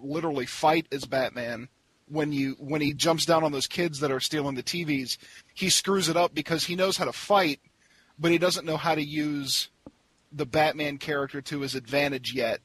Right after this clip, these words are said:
He's still discovering what Batman is himself, kind of as we are too, reading the book. And as you move on and it gets more,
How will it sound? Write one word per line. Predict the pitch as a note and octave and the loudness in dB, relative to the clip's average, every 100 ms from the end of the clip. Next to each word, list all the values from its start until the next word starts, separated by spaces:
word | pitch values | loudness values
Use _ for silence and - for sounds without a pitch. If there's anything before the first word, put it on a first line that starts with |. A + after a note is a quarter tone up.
| _ | _
He's | - D3+ C3+ | -8 -2 0
still | - D#3 | 2 0
discovering | C3+ - D3+ D3 C#3+ C3+ C3 | 0 2 2 2 0 -2 0
what | C3 - | 0 2
Batman | C3+ C#3+ - B2 A2 | 4 4 2 -6 -8
is | G#2 G2 G2+ - - _ _ _ _ _ - | -8 -8 -6 -8 -10 _ _ _ _ _ -12
himself, | C#3+ C3+ F3+ D3+ A#2+ - - _ | -4 2 4 4 2 -6 -18 _
kind | - D#3 | -2 -2
of | C3+ | -2
as | C3 C3 | -8 -4
we | D3+ | 0
are | C#3 B2+ | 0 0
too, | - D#3 C#3 | -2 -4 -2
reading | C#3 C3 B2 | -4 -4 -6
the | |
book. | A#2 C#3+ A#2+ - _ _ _ _ _ _ _ | 0 0 0 -6 _ _ _ _ _ _ _
And | C#3+ D3 C#3 | 0 2 2
as | C3 C#3+ | 0 0
you | D3 | -2
move | D3+ D3 | -2 0
on | C#3+ D3+ D3 C3 | 4 4 4 2
and | A#2 C3 | 0 -2
it | |
gets | C3 C#3+ - | 0 0 0
more, | D3 D3+ D3 C#3+ C3+ | 0 2 4 4 2